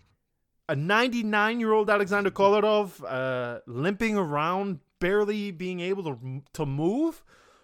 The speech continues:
Or would we want to see Calafiori, who is being linked with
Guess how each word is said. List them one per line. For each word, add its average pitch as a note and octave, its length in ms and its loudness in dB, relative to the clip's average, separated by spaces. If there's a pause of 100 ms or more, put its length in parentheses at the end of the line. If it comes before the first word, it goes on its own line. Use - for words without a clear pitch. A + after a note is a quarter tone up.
(280)
Or E3+ 80 2
would G#3 220 0
we A#3+ 100 -2
want A3+ 220 -2
to G#3+ 60 0
see G3+ 160 -10
Calafiori, D#3+ 680 2
who C#3 380 0 (840)
is A#2+ 120 -10
being C3 320 0
linked A#2+ 240 -4
with G#2 180 -6